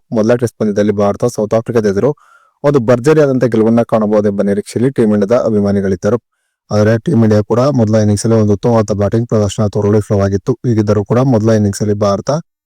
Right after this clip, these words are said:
ಸೌತ್ ಆಫ್ರಿಕಾದ ಎದುರು ಮೂವತ್ತು ರನ್‌ಗಳ ಲೀಡ್ ಅನ್ನ ತೆಗೆದುಕೊಂಡಿತ್ತು. ಇನ್ನು ಎರಡನೇ ಇನ್ನಿಂಗ್ಸ್ ಅಲ್ಲಿ ಸೌತ್ ಆಫ್ರಿಕಾ ತಂಡದ ಪರವಾಗಿ ಸೌತ್ ಆಫ್ರಿಕಾ ತಂಡದ ನಾಯಕ ಟೆಂಬಾ ಬೌಮಾ ಒಂದು ಉತ್ತಮವಾದ ಬ್ಯಾಟಿಂಗ್ ಪ್ರದರ್ಶನವನ್ನು ತೋರುವುದರ ಮೂಲಕ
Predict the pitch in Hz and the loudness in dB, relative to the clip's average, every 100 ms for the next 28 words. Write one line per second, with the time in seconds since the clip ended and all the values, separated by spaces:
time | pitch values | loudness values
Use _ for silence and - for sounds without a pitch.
0 | _ _ - 131 131 170 151 143 127 117 | _ _ -8 -4 0 0 0 0 2 2
1 | 127 117 123 - 110 107 107 101 98 _ | 2 2 0 0 0 2 0 -2 -8 _
2 | _ _ _ - 139 127 113 113 110 101 | _ _ _ -2 2 2 0 0 0 -2
3 | 101 104 101 135 - _ 107 101 113 - | -2 -2 -2 -4 -8 _ -4 0 0 0
4 | 104 107 110 107 104 - 107 151 - _ | 0 0 2 0 -2 -2 0 0 -4 _
5 | _ _ _ 120 120 123 127 117 107 107 | _ _ _ -2 0 0 0 -2 0 -2
6 | - 107 104 107 143 139 113 117 - 113 | 0 0 0 2 0 0 0 0 0 -2
7 | 104 101 101 104 101 - 131 113 104 104 | -2 0 0 0 -2 -2 -4 -2 0 0
8 | 104 101 104 135 151 _ _ _ _ 127 | 2 0 2 0 -4 _ _ _ _ -4
9 | 117 143 143 135 123 113 113 117 113 110 | -2 0 2 0 0 0 -2 -2 0 0
10 | - 110 107 104 107 107 104 104 101 101 | 0 -2 -2 -2 0 2 2 2 0 0
11 | 98 | 0